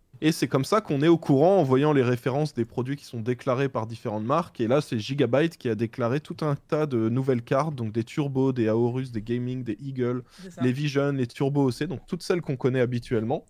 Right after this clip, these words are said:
Speaker 2: En vingt gigas.
Speaker 1: Et voilà, et on voit qu'on a les, donc, euh, voilà, les,
Speaker 2: Les
Speaker 1: les
Speaker 2: trente soixante.
Speaker 1: trente quatre-vingts Ti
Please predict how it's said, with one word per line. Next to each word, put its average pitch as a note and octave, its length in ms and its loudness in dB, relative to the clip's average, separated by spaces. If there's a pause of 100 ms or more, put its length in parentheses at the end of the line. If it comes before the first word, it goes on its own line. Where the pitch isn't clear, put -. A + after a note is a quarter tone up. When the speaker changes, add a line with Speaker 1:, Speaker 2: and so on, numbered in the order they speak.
Speaker 2:
En B3 80 -14
vingt C4 120 -10
gigas. E3+ 260 -18 (120)
Speaker 1:
Et G3+ 240 2 (360)
voilà, A#2 380 -2
et G3+ 260 2
on C3+ 100 -2
voit E3 240 2
qu'on C3 220 -2
a D#3+ 140 2
les, C#3 100 0
donc, B2+ 220 -6
euh, G#2+ 200 -4
voilà, G2+ 300 -4
les, A#2 160 -6
Speaker 2:
Les F#2+ 80 -8
Speaker 1:
les F2+ 60 -8
Speaker 2:
trente C4+ 220 -8
soixante. C#3+ 200 -2
Speaker 1:
trente A3+ 80 -4
quatre-vingts C3 340 0
Ti C3 340 -2